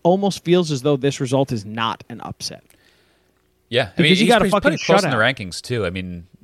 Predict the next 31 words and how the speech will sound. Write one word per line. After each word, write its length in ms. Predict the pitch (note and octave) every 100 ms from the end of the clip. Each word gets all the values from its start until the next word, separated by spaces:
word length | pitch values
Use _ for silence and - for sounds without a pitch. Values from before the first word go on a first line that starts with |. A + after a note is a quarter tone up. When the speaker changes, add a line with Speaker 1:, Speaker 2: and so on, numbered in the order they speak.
| -
Speaker 2:
he's, 180 | G#2
he's 200 | - A2+
coming 200 | - A#2
for 120 | A2+ F#2+
the 40 |
crown. 260 | - A2 -
Speaker 1:
Six. 720 | - G3 - - - - - - _ _ _ _ _ _ _ _ _ _ _ _ -
Speaker 2:
Yeah. 120 | F#2+
Speaker 1:
He's 120 | A#2+
six. 440 | - F#2 - - - _ _ _ _ - -
Speaker 2:
He's 160 | F2+
Speaker 1:
Um, 220 | D3+ D#3 D3+
Speaker 2:
trying 100 | G#2+
to 40 |
get 60 | G2+
into 100 | G2
that 160 | F#2+
top 160 | - G2
five 180 | F2 E2
at 60 |
least. 320 | C#2+ F2 - _ _ _ _ _ _ _ _ _ _
Speaker 1:
Uh, 200 | - C#3 -
Speaker 2:
Looks 120 | A2
like 60 | E3+
he 60 |
Speaker 1:
he's 60 | E3+
Speaker 2:
deserves 160 | E3+ D3+
it. 40 |
Speaker 1:
like, 200 | D3 -
well, 160 | D3 C#3+
he, 200 | D#3 F#3+